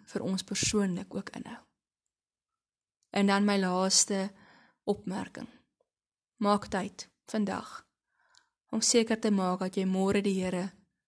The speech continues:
waarlik in jou lewe inlaat. Want hy staan en klop, en hy wil die kern wees waarom alles draai.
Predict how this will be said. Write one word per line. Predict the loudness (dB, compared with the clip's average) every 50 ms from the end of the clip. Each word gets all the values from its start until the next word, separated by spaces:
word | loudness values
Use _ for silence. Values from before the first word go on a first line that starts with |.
| _ _
waarlik | -2 -2 0 0 0 -2 -2 -2
in | -2 -2 -2
jou | -2
lewe | -2 -2 -2 -2 -2 -4 -4
inlaat. | -4 -6 -6 -8 -10 -12 -16 -20 -20 -20 -20 _ _ _ _ _ _ _ _ _ _
Want | -6 -4 -2 0
hy | 2
staan | 2 2 4 4 2 0 0 0
en | -2
klop, | -4 -6 -8 -10 -10 -12 -18 _ _ _ _ _ _ _ _ _ _ _ -14
en | -8 -6 -4 -4 -2
hy | -2 -2 -2 -2 -2
wil | -2 -2 -2 -2 -4 -6
die | -10 -10 -8 _
kern | -2 -2 0 0 -2 -2 -4 -4
wees | -6 -8 -8 -8 -6 -6 -6 -6 -8 _ _ _ _ _ _ _ _ _ _ _
waarom | -8 -6 -4 -4 -4 -4 -6
alles | -6 -6 -2 -2 -2 -2
draai. | -4 -6 -12 -14 -16 -18